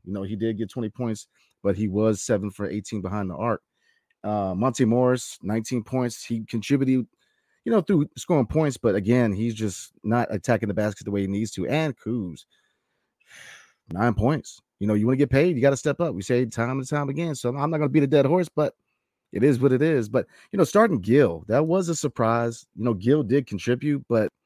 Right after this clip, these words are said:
not enough to warrant a start and not. You know, clearly West is trying to find that perfect rotation because, you know, hey, Kispert didn't play, you know. And so he's trying to find that right,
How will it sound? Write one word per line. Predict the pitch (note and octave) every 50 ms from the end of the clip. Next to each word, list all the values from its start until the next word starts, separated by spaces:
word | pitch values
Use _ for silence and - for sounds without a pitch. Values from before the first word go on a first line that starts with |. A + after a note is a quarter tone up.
| _ _ _ _ _ _ _ _ _ _ _
not | - A#2+ C3+ C#3+ C#3
enough | B2+ C3 C#3 C3+ B2 -
to | - A2
warrant | F#2+ G2 A2+ A#2+ A#2+ A2+ G#2+ - _ _ _ _ _ _ _ _ _ _
a | G2+
start | - - - A#2 G#2+ G#2 F#2+
and | F2+ F2+ F#2
not. | G2 F#2+ F2+ E2 D2+ - _ _ _ _ _ _ _ _ _
You | - A#2+
know, | A#2 G#2+ G2+ F#2+ F#2 _ _ _ _
clearly | - D3 D3 D3+ C3+ C3+ A#2
West | A2 B2 B2 A#2+ - -
is | A2 F#2+
trying | - - B2 A#2 A2
to | G2+ F#2 E2 - _ _ _ _ _ _ _ _ _ _
find | - C3 C3 B2+ B2 A2+
that | G#2+ G#2+ -
perfect | - B2+ A#2 - A2 G2+
rotation | G2+ G2 - - A2+ A2+ - - A#2
because, | G#2+ - B2 A2+ C3
you | C3 B2 C#3+
know, | C#3 A2 A2+
hey, | B2 B2 F#2+ D#2 - _ _ _ _ _ _ _ _
Kispert | - C3+ B2 - - C3+ A#2+
didn't | C3 B2+ A2
play, | B2 C3 B2+ B2+ B2+ B2 A#2 A#2+
you | A#2
know. | G#2 A2 G#2+ G#2 G2+ G2 F#2 F2+ F#2 - _ _ _ _ _ _ _ _ _ _ _ _ _ _ _ _ _ _ _ _ _ _ _ _ _ _ _ _
And | - A2
so | G#2+ - - C#3+ C3 B2+ A#2 A2+ A2 - _
he's | A#2+ A#2+ D3+ D3+ -
trying | - D#3+ E3 F3 D#3+
to | - - D#3
find | - - D3 D3+ D#3 D#3
that | D3+ C#3+
right, | D3+ D3+ D3+